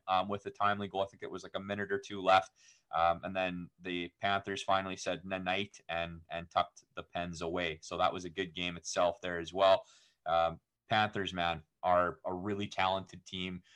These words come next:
Carter Verhaeghe looks really, really good. Ekblad looks good. Um, yeah,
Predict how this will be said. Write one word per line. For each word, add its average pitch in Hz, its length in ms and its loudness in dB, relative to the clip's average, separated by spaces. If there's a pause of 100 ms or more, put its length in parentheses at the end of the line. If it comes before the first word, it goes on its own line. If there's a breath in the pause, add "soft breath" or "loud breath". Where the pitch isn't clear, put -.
(160 soft breath)
Carter 113 220 4
Verhaeghe 98 440 0
looks 92 240 -6
really, 92 240 -4
really 90 280 -4
good. 85 380 -4
Ekblad 92 460 2
looks 90 240 -6
good. 92 320 0 (460 soft breath)
Um, 85 540 4 (520)
yeah, 85 240 4